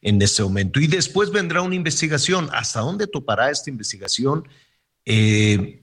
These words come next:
se quedarán únicamente, ¿no? Ya sabes, echarle toda la candela al concesionario de ese terreno, al concesionario de ese pocito, al concesionario de ese pozo de carbón,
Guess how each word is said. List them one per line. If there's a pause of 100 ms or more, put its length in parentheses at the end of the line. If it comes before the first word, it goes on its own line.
(140)
se
quedarán
únicamente,
¿no?
Ya
sabes,
echarle
toda
la
candela (360)
al
concesionario
de
ese
terreno,
al
concesionario
de
ese
pocito,
al
concesionario
de
ese
pozo
de
carbón,